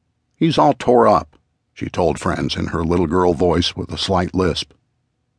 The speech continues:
"His attitude is, 'Go away, you lost my son. This one won't live either.'" But Becky, five pounds thirteen ounces at birth, had lived,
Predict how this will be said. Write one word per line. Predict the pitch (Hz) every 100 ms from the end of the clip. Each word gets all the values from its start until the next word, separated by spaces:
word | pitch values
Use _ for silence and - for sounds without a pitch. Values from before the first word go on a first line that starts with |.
| _ _
"His | 113 113
attitude | 123 123 120 131 120
is, | 120 107 - - _ -
'Go | 135 180
away, | 175 151
you | 87 113
lost | 127 147 -
my | 131
son. | 123 139 120 - - _ _ _ -
This | 113 -
one | 110 101
won't | 107 -
live | 110 104
either.'" | 131 113 - - _ _ _ _ _ _ _ _ _ _ _ _
But | - 117
Becky, | 139 139 90 107 98 _ _
five | - 110 123
pounds | - 113 117 107
thirteen | - 110 - 117
ounces | 107 104 - 104 85
at | 92
birth, | 101 92 82 - - - _
had | - 98 92
lived, | 107 78 110 -